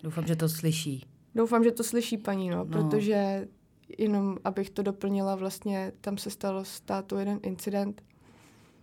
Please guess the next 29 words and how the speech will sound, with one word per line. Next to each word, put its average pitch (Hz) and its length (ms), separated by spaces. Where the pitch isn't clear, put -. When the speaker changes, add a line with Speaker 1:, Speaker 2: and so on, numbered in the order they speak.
Speaker 2:
On 202 160
vlastně 202 280
fungoval 208 460
tak, 202 280
že 196 240
když 190 160
přišel 202 400
ožralej 208 280
z 202 40
té 190 160
hospody 226 500
a 208 60
bylo 196 260
třeba 190 640
jedenáct, 185 460
dvanáct, 180 440
máma 185 220
měla 180 240
třeba 180 260
noční, 185 480
tak 190 160
on 190 80
si 202 120
mě 196 120
vždycky 190 280
vytahoval 190 420
z 196 60
postele. 185 540
A 185 460